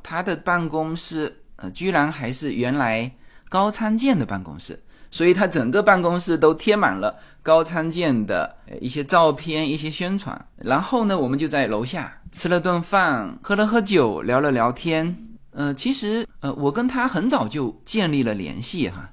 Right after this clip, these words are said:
因为我们同时在喜马拉雅开设节目，那也是在同一个出版社出书的。呃，当然开节目我是更早嘛，我是一四年的，他应该是在一六年，他自己继承是一七年。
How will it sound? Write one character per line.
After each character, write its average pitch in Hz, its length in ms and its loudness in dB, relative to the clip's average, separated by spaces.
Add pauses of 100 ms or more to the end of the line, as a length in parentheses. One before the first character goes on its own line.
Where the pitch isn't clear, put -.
(140)
因 196 160 -8
为 202 340 -4 (380)
我 123 140 -4
们 135 340 -2
同 143 260 -2
时 131 240 -4
在 135 240 0
喜 175 200 -6
马 143 120 -2
拉 127 160 0
雅 127 160 -2
开 - 160 -10
设 156 140 -6
节 110 260 -4
目， 135 440 -2 (100)
那 127 420 -4 (220)
也 135 180 0
是 240 160 -4
在 226 140 0
同 147 300 -2
一 226 100 -2
个 220 160 2
出 - 180 -4
版 185 240 0
社 160 240 -2
出 190 220 -6
书 208 300 -4
的。 - 120 -8 (180)
呃， 147 120 -4
当 196 140 4
然 185 160 2 (180)
开 262 240 0
节 131 240 2
目 196 320 4
我 107 160 -4
是 175 100 0
更 175 220 4
早 50 300 -4
嘛， 101 120 -8
我 104 140 -4
是 - 160 -6
一 180 100 -6
四 202 320 -2
年 117 300 -4
的， - 100 -18 (400)
他 202 220 -8
应 208 140 -4
该 208 160 -6
是 202 100 -10
在 190 140 -6
一 202 140 -4
六 240 260 2
年， 69 200 -6
他 - 140 -10
自 190 100 -8
己 117 160 -6
继 143 160 -4
承 120 160 -4
是 110 120 -6
一 151 100 -6
七 196 220 -4
年。 - 200 -6